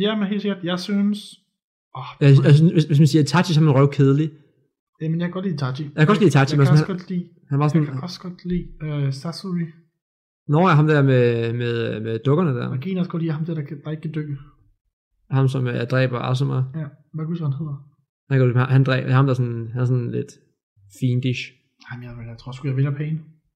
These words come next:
Speaker 2: Vælger du Pain?
Speaker 1: Jeg vælger sgu
Speaker 2: Okay.
Speaker 1: Pain.
Speaker 2: That's a pain.
Speaker 1: Ja, det er så Pain, yes, yes.
Speaker 2: Øh.
Speaker 1: Jeg vælger overhovedet ikke Konan, eller hvad hun hedder, fordi at hun var sej, og så var hun ikke sej mere, da hun så bare blev en kvinde.
Speaker 2: Yes.
Speaker 1: Forstå det på den måde, den med, at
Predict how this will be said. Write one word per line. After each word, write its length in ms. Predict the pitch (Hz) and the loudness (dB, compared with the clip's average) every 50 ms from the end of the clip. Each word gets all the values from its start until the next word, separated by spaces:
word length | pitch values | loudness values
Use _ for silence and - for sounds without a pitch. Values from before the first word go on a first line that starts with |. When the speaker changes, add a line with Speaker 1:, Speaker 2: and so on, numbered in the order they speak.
| _ _ - | _ _ -2
Speaker 2:
Vælger 160 | 160 170 190 | 0 0 0
du 60 | 185 190 | 0 0
Pain? 200 | 208 220 226 233 240 226 - | -2 -4 -4 -4 -6 -10 -8
Speaker 1:
Jeg 80 | 156 147 | -6 -6
vælger 140 | 151 156 160 | -4 -4 -6
sgu 160 | - - 165 | -6 -8 -6
Speaker 2:
Okay. 120 | 127 - 175 | -2 0 0
Speaker 1:
Pain. 200 | 175 202 208 202 - - _ _ _ _ _ _ _ _ _ _ _ _ _ _ - - - - | 2 2 0 0 -2 -10 _ _ _ _ _ _ _ _ _ _ _ _ _ _ -20 -20 -10 -4
Speaker 2:
That's 120 | 139 131 127 | -4 -4 -4
a 40 | 113 - | -4 -6
pain. 300 | 113 113 117 117 123 131 131 - - - | -6 -6 -4 -4 -6 -6 -8 -10 -10 -6
Speaker 1:
Ja, 140 | 160 170 185 | -4 -2 -2
det 80 | 190 185 | -2 -2
er 40 | |
så 140 | 180 180 160 | -4 -6 -4
Pain, 300 | 165 160 160 165 160 156 | -4 -2 -2 -2 -2 -2
yes, 300 | 160 156 - - - - 165 | -4 -4 -8 -14 -18 -12 -10
yes. 160 | 156 156 151 - - - | -10 -10 -10 -12 -10 -6
Speaker 2:
Øh. 60 | 131 | -4
Speaker 1:
Jeg 320 | 123 123 123 123 127 127 127 | -2 0 2 2 2 2 2
vælger 140 | 185 190 180 | 2 2 2
overhovedet 340 | 175 165 165 185 190 180 185 | 2 0 0 2 2 2 0
ikke 100 | 180 - - _ _ _ _ _ _ _ _ _ - | 0 -2 -8 _ _ _ _ _ _ _ _ _ -4
Konan, 280 | 175 170 165 165 165 | -2 0 0 2 0
eller 360 | 165 160 160 160 - - 156 143 | 0 -2 -4 -8 -14 -10 -6 -2
hvad 100 | 139 139 | 0 2
hun 100 | 139 139 | 2 2
hedder, 160 | 147 135 127 127 | 2 0 -2 -2
fordi 220 | 135 135 135 131 | -2 -2 0 0
at 100 | 127 131 131 131 | -2 -4 -6 -6
hun 180 | 135 156 156 156 | -4 -2 0 0
var 80 | 156 143 | 0 0
sej, 340 | 135 - 175 175 175 175 160 | -2 0 0 0 0 -2 -4
og 80 | 156 | -4
så 80 | 147 160 | -2 0
var 80 | 156 147 | 0 0
hun 100 | 147 151 | 0 0
ikke 120 | 143 143 | -2 -4
sej 160 | - 135 123 | -6 -6 -4
mere, 180 | 131 135 131 131 | -2 0 0 2
da 60 | 135 | 2
hun 120 | 135 131 | 2 2
så 80 | 127 131 | 2 0
bare 140 | 131 127 123 | 0 -2 -2
blev 100 | 127 120 | -4 -6
en 60 | 117 | -6
kvinde. 220 | - - 101 95 - | -8 -8 -10 -10 -10
Speaker 2:
Yes. 1300 | - - _ _ _ _ _ _ _ _ _ _ _ _ _ _ _ _ _ _ _ _ _ _ - 160 | -14 -16 _ _ _ _ _ _ _ _ _ _ _ _ _ _ _ _ _ _ _ _ _ _ -4 0
Speaker 1:
Forstå 280 | 123 170 170 - 196 185 | 2 2 4 6 6 6
det 80 | 170 147 | 6 6
på 60 | 156 | 6
den 60 | 156 143 | 6 8
måde, 220 | 143 147 143 135 | 8 8 8 6
den 80 | 135 131 | 6 4
med, 100 | 127 127 | 2 0
at 100 | 127 127 | -4 -8